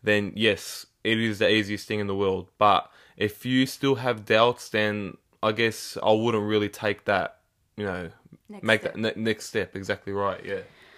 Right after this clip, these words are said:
Speaker 2: I think for me personally, it's definitely a yes or no answer. It's yes, it is hard, because your life all of a sudden changes. You go from someone who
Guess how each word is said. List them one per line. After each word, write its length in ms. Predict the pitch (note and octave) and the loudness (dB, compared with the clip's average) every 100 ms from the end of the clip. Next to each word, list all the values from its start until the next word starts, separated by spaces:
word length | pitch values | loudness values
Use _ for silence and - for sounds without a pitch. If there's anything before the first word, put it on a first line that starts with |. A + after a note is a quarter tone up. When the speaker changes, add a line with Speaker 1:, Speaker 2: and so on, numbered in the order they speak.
| - _ - | -20 _ 0
Speaker 2:
I 100 | B3 | 0
think 200 | E4 - | 0 0
for 160 | A#4+ | 2
me 140 | C4 G#3 | 2 2
personally, 840 | A3 G3+ G3+ C#4+ G#3+ G3 F3+ D#3+ | -2 -4 -2 -2 -2 -2 -4 -4
it's 200 | G3 - | -6 -6
definitely 460 | - A3 D4+ F4 F4+ | -4 -4 -4 -2 -2
a 40 | |
yes 360 | C#4+ F3+ F#3 - | 0 -2 -2 -4
or 20 | |
no 100 | F3+ | -2
answer. 640 | E3+ C#3+ E3 - G3 - - - _ | 0 0 -2 0 0 -2 -8 -20 _
It's 220 | A#3+ B3+ A3 | 0 0 -4
yes, 480 | F#3 G#3+ C#4+ - | 6 8 8 4
it 100 | C#4 | 2
is 220 | F3 - F3 | 2 0 -2
hard, 340 | E3 A#2+ D#3+ | 0 2 0
because 320 | F#3 - F#3+ | -6 -6 -2
your 80 | F#3+ | 0
life 260 | F#3 G#3 - | 4 2 2
all 160 | B3 C4 | 0 2
of 80 | |
a 40 | A#3+ | 2
sudden 280 | A3+ F#3+ F#3 | -2 -4 -6
changes. 440 | F3+ D#3+ B2+ - | -6 -6 -8 -6
You 120 | F#3+ | -4
go 160 | F#3+ G3 | 0 0
from 180 | A#3 A#3 | -2 -4
someone 380 | G3+ F3 E3+ | -2 -2 -2
who 320 | G3 F3+ E3 | 0 0 -2